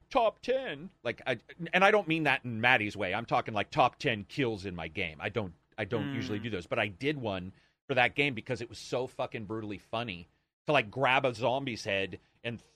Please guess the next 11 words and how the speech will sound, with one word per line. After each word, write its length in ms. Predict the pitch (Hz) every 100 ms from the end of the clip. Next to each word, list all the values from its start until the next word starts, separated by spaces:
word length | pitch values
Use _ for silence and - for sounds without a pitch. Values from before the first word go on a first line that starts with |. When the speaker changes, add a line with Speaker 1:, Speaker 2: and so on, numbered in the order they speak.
| -
Speaker 1:
and 220 | 127 107 - _ -
headbutt 460 | 147 127 104 117
another 300 | 110 107 101
zombie, 540 | 90 110 123 104 85 - _ _ _ _ _ _
which 300 | 123 156 156
is 160 | 151 -
quite 680 | - - - - 156 175 -
literally 460 | 135 156 139 107 -
impossible 720 | 127 117 - 151 - 90 85
to 120 | -
do 240 | 78 73